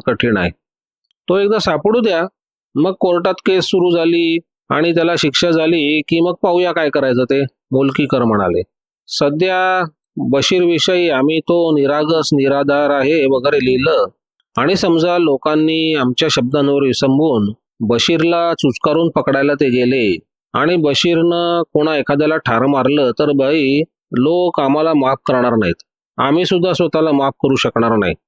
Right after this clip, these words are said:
मुलकीकरांनी अग्रलेखी भाषेत सुनावलं. मुलकीकरांचा तो अँगल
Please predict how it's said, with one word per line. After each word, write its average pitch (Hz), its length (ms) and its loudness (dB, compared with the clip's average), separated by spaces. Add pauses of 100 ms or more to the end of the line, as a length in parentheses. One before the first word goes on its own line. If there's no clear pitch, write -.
(180)
मुलकीकरांनी 143 1000 0
अग्रलेखी 143 600 -2
भाषेत 120 480 0
सुनावलं. 101 440 0 (840)
मुलकीकरांचा 226 680 0
तो 214 180 0
अँगल 185 580 0